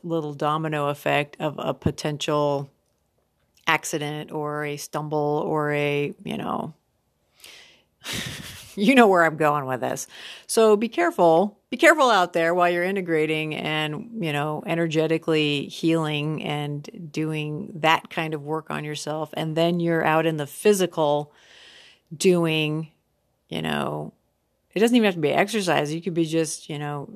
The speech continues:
doing a regular, normal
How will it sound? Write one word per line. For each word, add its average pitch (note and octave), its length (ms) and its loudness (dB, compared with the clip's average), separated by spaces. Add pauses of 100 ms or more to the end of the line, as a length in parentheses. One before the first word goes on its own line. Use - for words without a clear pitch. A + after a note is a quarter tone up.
(120)
doing E3 360 -2
a C#3+ 260 -2 (560)
regular, D#3 640 -2 (760)
normal F3 600 0